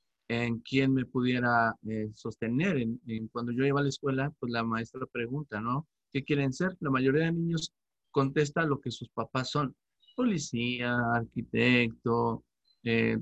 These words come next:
constructor, un montón de, de oficios y de profesiones.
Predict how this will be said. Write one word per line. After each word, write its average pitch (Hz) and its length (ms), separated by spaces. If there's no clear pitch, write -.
constructor, 123 1000
un 170 240
montón 151 380
de, 127 380
de 117 180
oficios 139 640
y 120 140
de 117 140
profesiones. 139 800